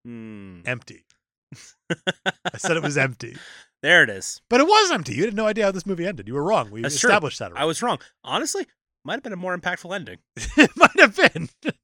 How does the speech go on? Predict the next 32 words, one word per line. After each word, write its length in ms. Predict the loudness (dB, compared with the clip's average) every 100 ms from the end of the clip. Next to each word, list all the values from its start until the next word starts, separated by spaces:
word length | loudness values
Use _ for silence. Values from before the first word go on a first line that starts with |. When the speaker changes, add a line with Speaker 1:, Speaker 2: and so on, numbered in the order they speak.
| _ _ _
Speaker 2:
So, 280 | -4 -4 -4 _ _ _
good 220 | 2 2 6
job, 460 | 10 12 10 8
J 200 | 2 4
R 260 | 6 6 6
R 100 | 4
Tolkien 640 | 2 -2 -2 -4 -6 -6 -8 -8
and 180 | -8
Peter 220 | -6 -6 -2
Speaker 1:
<laughs> 0 |
Speaker 2:
Jackson. 580 | 2 4 2 0 -6 -10 -18 -10
You 100 | -8
knocked 380 | 0 4 4 6
it 80 | 2
out 80 | 4
of 80 |
the 80 | -2
park. 640 | -6 -4 -4 -4 -10 -12 -20 _ _ _ 0
Speaker 1:
I 200 | 2 2
could 200 | -2 -10
have 120 | -8
done 280 | -6 -6 -8
better. 480 | -4 -2 0 -2 -8 -12 _ _ -8
Speaker 2:
Oh, 220 | -6 -6
Jesus. 580 | -10 -18 -8 -6 -4 -4 -4
Speaker 1:
<laughs> 40 | -6 -8 -8 -10 -8 -10 -10 -16 _ _ -10
Speaker 2:
You 100 | 0
wanna 100 | 4
Speaker 1:
Kill 120 | 6 6
Speaker 2:
gi- 40 |
Speaker 1:
the 120 | 4
Hobbit. 420 | -2 -4 -6 -10